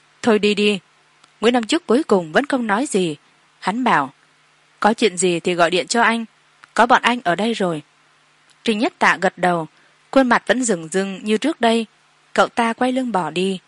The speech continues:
Lâm Thu Thạch và Nguyễn Nam Trúc nhìn theo sau. Cả hai đều im lặng.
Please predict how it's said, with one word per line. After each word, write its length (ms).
Lâm 180
Thu 140
Thạch 240
và 100
Nguyễn 200
Nam 200
Trúc 240
nhìn 200
theo 200
sau. 320
Cả 100
hai 280
đều 140
im 180
lặng. 240